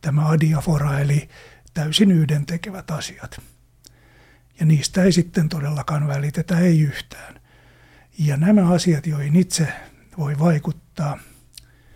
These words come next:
ovat käsitys, eli mielipiteet ja a-, asioista muodostettavat tällaiset käsitykset ja vaikutelmat. Ja sitten erilaiset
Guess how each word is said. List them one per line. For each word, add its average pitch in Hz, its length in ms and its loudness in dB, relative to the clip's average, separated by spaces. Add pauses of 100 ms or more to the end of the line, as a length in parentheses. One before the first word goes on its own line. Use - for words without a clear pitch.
(580)
ovat 151 500 -4 (580)
käsitys, 190 680 0 (580)
eli 147 460 -2 (500)
mielipiteet 180 680 0
ja 175 140 0
a-, 220 200 -6
asioista 156 520 -4
muodostettavat 156 840 -4
tällaiset 156 480 -6
käsitykset 156 640 -10
ja 147 120 -4
vaikutelmat. 170 800 -4 (1080)
Ja 180 60 -2
sitten 180 380 0
erilaiset 165 500 0